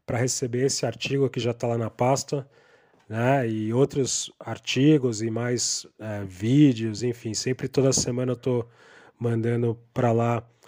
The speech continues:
conteúdos, né, os artigos que são escritos, que eu escrevo e publico aí no Instagram,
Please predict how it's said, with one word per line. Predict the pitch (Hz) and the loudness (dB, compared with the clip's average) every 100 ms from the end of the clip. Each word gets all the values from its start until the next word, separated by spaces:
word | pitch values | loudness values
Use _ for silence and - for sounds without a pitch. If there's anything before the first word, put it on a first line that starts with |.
| _ | _
conteúdos, | - 120 131 120 127 185 143 113 | -8 -2 2 6 8 6 4 -2
né, | 131 | -2
os | 131 | 0
artigos | 120 113 - 123 - | -2 -4 -4 -4 -4
que | 123 | -6
são | - 127 | -4 -4
escritos, | - - 120 120 | -4 -2 0 0
que | - | -2
eu | 117 | -4
escrevo | - - 123 127 117 | -4 -2 2 2 2
e | |
publico | 117 113 120 120 123 | 0 0 2 2 2
aí | 117 | 2
no | |
Instagram, | 117 - 113 107 117 123 | 0 -2 -2 0 2 0